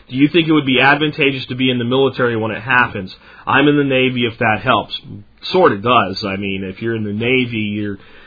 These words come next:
gonna be less likely to be deployed into our streets under the grounds of martial law. Um,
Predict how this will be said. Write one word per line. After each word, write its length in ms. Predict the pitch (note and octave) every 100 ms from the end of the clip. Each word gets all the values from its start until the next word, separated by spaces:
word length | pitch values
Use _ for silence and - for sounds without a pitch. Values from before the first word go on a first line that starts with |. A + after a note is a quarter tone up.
| -
gonna 160 | B2 A#2
be 140 | A2+
less 300 | A2 A#2 A2+
likely 420 | G#2+ G#2+ G#2 A2+ G2+
to 80 |
be 180 | G2+ A2+
deployed 460 | G#2 - B2 A#2+ A2
into 260 | G#2 A2
our 180 | G2+ G#2
streets 560 | - - C#3 A#2+ - -
under 400 | B2+ A#2 A2 G#2+
the 100 | G2
grounds 460 | F#2+ A2 A2 G#2+ G2+
of 80 | G2+
martial 500 | G#2+ G#2 G2 G2 G2
law. 480 | G#2 A#2 A2 F2 - - - - - -
Um, 340 | G#2+ G#2+ G2+